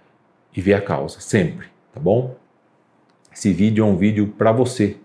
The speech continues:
que tá com medo. Não tenha medo, tá? Tenha medo de não procurar ajuda, tá? É importante você procurar ajuda, você que tá com sangramento. E digo mais pra você, pra vocês, né? Pra todo mundo que tá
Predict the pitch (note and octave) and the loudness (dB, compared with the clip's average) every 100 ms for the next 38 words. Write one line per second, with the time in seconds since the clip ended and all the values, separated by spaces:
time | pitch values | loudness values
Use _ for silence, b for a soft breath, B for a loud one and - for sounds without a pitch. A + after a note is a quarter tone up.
0 | b b b b _ - F2+ A2+ A#2+ G#2 | b b b b _ -8 -2 0 2 2
1 | F2+ G2+ C#3 E3+ E3 E3+ F3+ A2 F2+ D#2+ | 4 4 4 4 4 4 4 2 2 -2
2 | - _ _ _ _ _ _ _ _ _ | -12 _ _ _ _ _ _ _ _ _
3 | _ _ G#2 G#2+ A#2 b b b b b | _ _ -8 -6 -8 b b b b b
4 | _ A#2+ C3+ A2+ G#2 D#3 F#3 G3+ D#3+ C3 | _ 2 4 4 6 4 4 0 0 2
5 | C3+ G3 G3+ F3+ F3 F3+ C#3 A#2+ G2 F2 | 4 4 4 6 6 6 6 6 4 0
6 | F2 - _ _ F2+ G2 C3+ B2+ B2+ D3+ | -4 -16 _ _ -8 -8 -6 -2 2 2
7 | D3 A2+ A#2+ B2 A#2+ A#2 G#2+ A#2 A#2 A2 | 4 4 4 2 -2 -2 -4 -6 -2 0
8 | F#2+ G2 b b b _ - G#2+ F#2 F2+ | 0 -2 b b b _ 0 2 2 0
9 | F2 E2+ F2+ F2+ _ - E2+ F2+ - F2 | -2 0 -4 -6 _ -18 -6 -4 -2 -4
10 | - F#2 G2+ A#2 F2 - - A2 B2 E3 | -2 0 2 0 0 -4 -4 0 2 4
11 | F3+ D3+ D3 D3 D3+ F#3 - D#2+ E2 _ | 4 4 2 0 2 0 -2 -4 -6 _
12 | _ _ _ G2 A#2 C3+ G#2 F2+ F2 - | _ _ _ 2 2 4 4 4 0 -2
13 | G#2 A#2+ G2 - C3 C3 B2+ A#2 A#2+ A#2+ | -2 -2 -4 -2 0 0 0 -2 0 0
14 | G#2+ B | 0 B